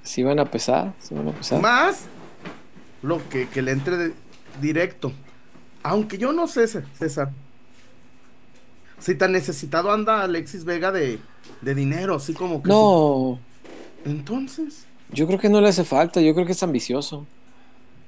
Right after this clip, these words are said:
Speaker 1: Yo creo que siempre quiere más y, y que la vida que le gusta presumir no es barata y mantenerla, pues, requiere,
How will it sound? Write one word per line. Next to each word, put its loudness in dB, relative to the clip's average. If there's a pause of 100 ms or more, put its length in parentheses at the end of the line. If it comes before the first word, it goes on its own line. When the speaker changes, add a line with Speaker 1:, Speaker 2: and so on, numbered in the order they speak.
(300)
Speaker 1:
Yo -2
creo 0
que 2
siempre 2
quiere 2
más 0
y, 0 (720)
y -2
que 4
la 6
vida 6
que 2
le 4
gusta 0
presumir -2
no -2
es -4
barata 0
y -10
mantenerla, 2
pues, -2
requiere, 0